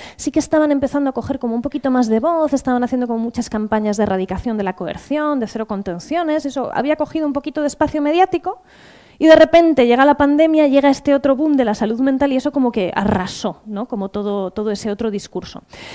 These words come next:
Y esa parte como que nos chirreaba mucho. Pero de alguna manera esa es como relativamente fácil de identificar. Es decir, "Jolín,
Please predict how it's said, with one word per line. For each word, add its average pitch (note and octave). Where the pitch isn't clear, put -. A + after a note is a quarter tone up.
Y D#4
esa F4
parte F#4+
como C#4
que A#3
nos G#3
chirreaba A#3
mucho. F#3
Pero C4
de C#4+
alguna F#4+
manera G4
esa F#4+
es F#4
como C4+
relativamente D4
fácil C#4+
de B3+
identificar. G#3+
Es G3
decir, -
"Jolín, G#3+